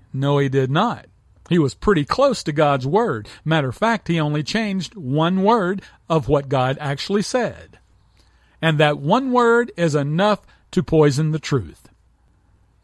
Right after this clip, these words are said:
If Jimmy preached the cross in its fullness, he would not tell you that you can lose your salvation. That's not finished crosswork preaching. Those who preach that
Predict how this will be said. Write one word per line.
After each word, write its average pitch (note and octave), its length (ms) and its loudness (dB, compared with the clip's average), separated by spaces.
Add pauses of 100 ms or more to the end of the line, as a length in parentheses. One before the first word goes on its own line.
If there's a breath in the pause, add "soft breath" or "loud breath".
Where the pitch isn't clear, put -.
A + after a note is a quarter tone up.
(800 soft breath)
If C3 160 -2
Jimmy F#3+ 280 2
preached F#3+ 380 -2
the D3+ 80 -8
cross E3+ 380 -4
in D3+ 80 -2
its B2+ 140 -4
fullness, G3 540 0 (240)
he E3+ 200 0
would C3+ 280 0
not G3 500 0
tell F#3+ 240 2
you C3 320 -6
that D#3+ 240 0
you D#3+ 80 2
can C#3 200 -2
lose G3+ 400 2
your F3+ 180 2
salvation. C3+ 840 -2 (180 soft breath)
That's D#3+ 400 0
not D3 320 0
finished D3+ 280 -4
crosswork C3+ 600 -2
preaching. F3 540 -2 (500)
Those F3+ 300 4
who E3+ 120 0
preach C3+ 320 -4
that F#3 320 0